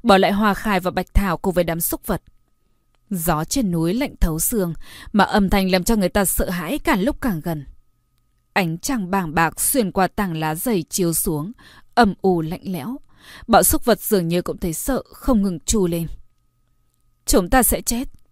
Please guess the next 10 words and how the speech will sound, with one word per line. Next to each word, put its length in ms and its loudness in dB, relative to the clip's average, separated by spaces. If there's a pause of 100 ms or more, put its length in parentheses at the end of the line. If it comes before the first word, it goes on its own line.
(1600)
Hoa 240 6
Khai 400 2
nhịn 200 4
không 240 -2
được 160 0
nói. 320 -4 (560)
Bạch 260 2
Thảo 160 6
mở 240 0
miệng. 260 -4